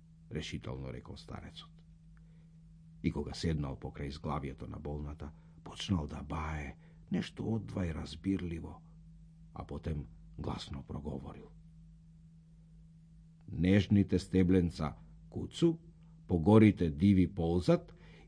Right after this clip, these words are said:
и на дваесет ри се должат.“ Пробајал така на две, на три,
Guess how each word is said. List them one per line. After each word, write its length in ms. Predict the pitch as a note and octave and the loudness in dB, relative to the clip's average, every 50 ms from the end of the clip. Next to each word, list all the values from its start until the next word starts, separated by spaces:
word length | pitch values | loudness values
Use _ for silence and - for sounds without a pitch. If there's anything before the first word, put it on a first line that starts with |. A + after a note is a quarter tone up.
| - - | -4 2
и 120 | - D3+ C#3 | 4 6 8
на 160 | C3 A#2 G2+ | 8 6 4
дваесет 720 | F#2+ A#2 D3 D#3+ D#3 C#3+ A#2+ - - F2+ F2 D#2+ - - - | 4 4 4 6 6 6 6 4 4 0 0 0 -4 -8 -8
ри 420 | - - E2 F2 A2 C#3+ F3 F#3 - - - - - - - - | -4 -2 4 6 6 6 6 4 0 -6 -14 -20 -20 -20 -20 -18
се 200 | - - F#3 F3 | 0 2 2 6
должат.“ 680 | C3 A2 D#2 C#2+ C#2+ - - - - - - - - - - - - - - - - - - - - - - - - - - - - - - - - - - - - | 6 6 4 4 0 -6 -10 -12 -14 -16 -20 -20 -20 -20 -20 -20 -20 -20 -20 -20 -20 -20 -20 -20 -20 -18 -18 -18 -16 -16 -16 -18 -18 -18 -20 -20 -20 -20 -20 -20 -12
Пробајал 680 | - - - G#2+ F#2 C#2 C#2 C#2+ C#2+ C#2+ C#2+ D2 - | -8 -6 -2 -2 -2 -2 -4 -6 -8 -10 -10 -12 -10
така 280 | - - C#2 - - C2+ | -10 -10 -10 -8 -10 -10
на 180 | C2+ C2+ C2 C2+ | -10 -10 -10 -10
две, 200 | - A1 B1 B1+ | -10 -10 -10 -10
на 160 | C2+ C#2 - | -10 -12 -10
три, 280 | - - A2 C3 D3 | -8 -6 -6 -6 -8